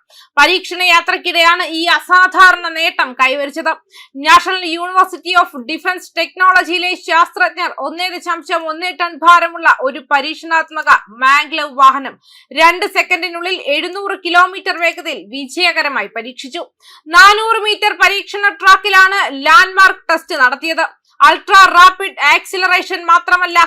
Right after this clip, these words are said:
കൃത്യവും സുരക്ഷിതവുമായ ബ്രേക്കിംഗും ഇത് പ്രദർശിപ്പിച്ചു. മാഗ്നറ്റിക് ലെവിറ്റേഷൻ സാങ്കേതിക വിദ്യ ഉപയോഗിക്കുന്ന ഈ ട്രെയിൻ പാളത്തിൽ നിന്ന് നേരിയ ഉയരത്തിൽ പൊങ്ങിക്കിടന്ന്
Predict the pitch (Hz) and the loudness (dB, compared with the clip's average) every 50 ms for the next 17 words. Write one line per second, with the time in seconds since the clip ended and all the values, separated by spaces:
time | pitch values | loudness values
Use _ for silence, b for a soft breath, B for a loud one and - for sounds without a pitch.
0 | - - 320 320 302 - _ 370 381 370 359 359 330 - 339 320 339 - - 370 | 0 -4 -10 -14 -14 -8 _ -6 -6 -6 -8 -12 -12 -6 -4 -4 -4 -4 -8 -4
1 | 381 359 359 370 339 349 359 349 349 339 254 220 262 269 302 311 302 _ 370 370 | 0 0 0 0 2 0 0 2 2 -2 -4 -4 -4 -2 -2 -2 -2 _ -6 -6
2 | 359 349 294 247 262 247 269 254 - - 262 240 262 294 285 - 320 254 311 - | -4 -6 -8 -8 -6 -6 -6 -8 -8 -10 -10 -8 -8 -10 -10 -12 -12 -12 -10 -10
3 | 339 359 - _ b b b b b b - 254 277 302 330 359 339 311 359 359 | -10 -12 -12 _ b b b b b b -8 0 4 4 6 4 4 0 -4 -4
4 | - 359 359 - - 311 302 294 311 302 359 - - 370 370 381 370 381 392 359 | -4 -6 -8 -8 -10 -6 -4 -4 -4 -4 -8 -8 -4 -4 -4 -2 -4 -6 -8 -10
5 | - - 370 320 330 339 330 370 381 359 302 370 359 339 277 359 349 349 277 339 | -2 2 2 2 2 0 -6 -8 -8 -8 -8 -10 -10 -10 -10 -10 -10 -10 -10 -10
6 | 349 359 359 359 370 339 349 330 311 320 339 359 277 - 349 330 349 370 381 - | -10 -10 -10 -12 -10 -6 -6 -6 -4 -4 -6 -8 -6 -4 -2 -2 -2 -4 -6 -8
7 | _ - 302 302 320 339 349 349 381 381 381 359 359 359 349 339 320 302 294 302 | _ 2 4 6 6 4 2 -2 -4 -8 -8 -10 -10 -10 -10 -10 -8 -8 -8 -8
8 | 330 349 320 339 370 359 330 330 311 339 349 359 359 - 359 339 339 - 330 320 | -6 -6 -6 -4 -4 -2 -2 -4 -6 -8 -10 -10 -10 -10 -10 -12 -8 -6 -6 -6
9 | 330 349 370 - - 359 370 349 349 339 | -6 -8 -12 -12 -10 -8 -8 -8 -10 -6